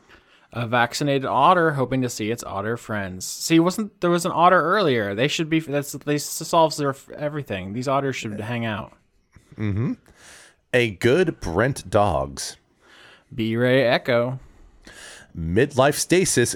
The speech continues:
Speaker 2: conduit of inevitability.
Speaker 1: Andrew Feggi, conduit of the existential dread of fatherhood itself.
Speaker 2: Hey, I, I think you're doing great, and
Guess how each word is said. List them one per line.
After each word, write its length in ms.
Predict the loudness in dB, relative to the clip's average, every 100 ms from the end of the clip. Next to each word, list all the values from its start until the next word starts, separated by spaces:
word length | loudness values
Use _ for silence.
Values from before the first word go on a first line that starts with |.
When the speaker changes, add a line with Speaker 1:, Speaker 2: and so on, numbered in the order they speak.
| -6
Speaker 2:
conduit 520 | 0 2 4 2 0
of 120 | 0
inevitability. 960 | 2 2 4 2 2 2 2 0 -4 -8 _ _ _ _ -20 -20 _ -12
Speaker 1:
Andrew 460 | -8 -6 -2 -4
Feggi, 500 | 0 0 2 0 -4
conduit 400 | -2 -2 0 0
of 80 | -2
the 140 | -4 -4
existential 680 | -4 -6 -4 -2 -2 -4
dread 460 | -2 -2 0 -2 -6 -12
of 100 | -16
fatherhood 540 | -8 -4 -2 -4 -6 -6
itself. 720 | -8 -8 -10 -10 -18 -20 -20 _ _ _ _ _ _ _ _ 0
Speaker 2:
Hey, 320 | 2 2 -2 -14 _
I, 100 | -12 -6
I 180 | 0 2
think 160 | 2
you're 80 | 2
doing 200 | 2 2
great, 280 | 2 4 4
and 180 | 4 0